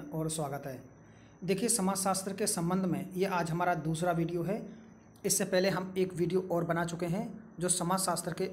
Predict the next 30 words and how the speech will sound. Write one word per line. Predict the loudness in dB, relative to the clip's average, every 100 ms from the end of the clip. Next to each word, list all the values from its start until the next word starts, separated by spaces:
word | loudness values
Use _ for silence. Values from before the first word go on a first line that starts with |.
| 0
उद्भव, | 0 2 0 -2 -10 -18 -20 -20 -20 -20 -20 -20 -20 -20 -20 -20 -20 -12 -4
उद्भव | 0 2 2 0 -2 -8 -16 -20 -20 -20 -20 -20 -20 -20 -20 -20 -20 -16 -14 -14 -16 -18 -20 -20 -20 -20 -20 -20 -20 -18 -4
और | -2 0 0
विकास | 0 4 2 2
पर | -2
आधारित | -2 -2 -4
था | -6 -10 -12 -20 -20 -20 -20 -4
कि | 0
उसका | 0 0
उद्भव | 0 2 4 4 2
और | -2
विकास | 0 0 0 0
किस | -4 -2
तरह | -2
से | -2
हुआ | -2 -2 -2
है | -2
समाजशास्त्र | -2 -4 -4 -6 -6
का, | -6 -8 -8 -20 -20 -14 -8
और | -6
उसमें | -4 -2 0
हमने | 0 0
बताया | 2 2
था | 0 -2 -4 -12 -20 -20 -20 -20 -8 -4
कि | -2
क्यों | -2 -2 -2 -2
अठारह | -4 0 0
सौ | -2
अड़तीस | -4 -4 -2 -4
को | -4 -8